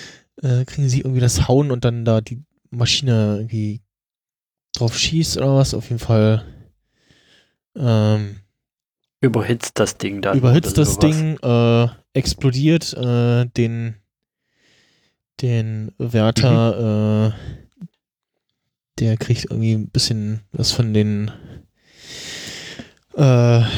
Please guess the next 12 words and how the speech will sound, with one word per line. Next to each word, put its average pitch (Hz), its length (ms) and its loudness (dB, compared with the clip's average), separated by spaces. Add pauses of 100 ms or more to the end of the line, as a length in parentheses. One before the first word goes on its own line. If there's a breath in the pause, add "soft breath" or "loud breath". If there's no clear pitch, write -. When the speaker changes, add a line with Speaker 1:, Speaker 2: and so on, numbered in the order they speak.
(340 loud breath)
Speaker 1:
von 131 140 0
der 120 100 0
Explosion 131 500 2
ab. 147 180 2
Speaker 3:
Strahlen, 117 760 -2
ja. 113 220 -2 (400)
Speaker 1:
Von - 180 -2
der 113 80 4
Explosion 117 480 0
ab 131 240 2
und, 113 380 -6
äh, 110 200 -6